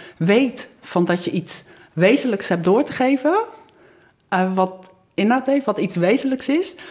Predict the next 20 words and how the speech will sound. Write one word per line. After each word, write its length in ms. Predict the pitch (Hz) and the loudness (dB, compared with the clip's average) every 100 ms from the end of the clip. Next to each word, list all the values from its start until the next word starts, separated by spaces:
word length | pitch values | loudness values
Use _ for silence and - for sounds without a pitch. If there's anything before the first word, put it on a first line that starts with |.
| - - - | -20 -20 -2
dan 160 | 214 | 2
wordt 160 | 226 220 | 2 0
het, 160 | 208 | -4
kan 160 | - 214 | -2 -2
het 100 | 190 | 0
ook 140 | 175 | -2
heel 180 | 180 165 | 0 2
leuk 280 | 160 202 - | 4 2 2
worden 340 | 285 277 190 | 2 2 2
om, 280 | 190 180 185 | 0 0 0
ehm, 640 | 185 175 175 170 170 170 170 170 - _ _ _ _ _ _ _ _ | 0 0 0 0 0 0 -2 -6 -18 _ _ _ _ _ _ _ _
om 200 | 202 196 | 0 2
over 260 | 196 185 180 | 2 0 -2
de 60 | |
verschillen 420 | 170 - 254 240 | -2 -2 0 2
in 60 | 185 | 0
generaties, 640 | - 190 196 208 208 - - | 0 0 2 0 -2 -6 -6
om, 320 | 196 185 - | -2 -4 -4
om 200 | 196 196 | -2 0
daar 280 | 185 180 185 | 2 0 -2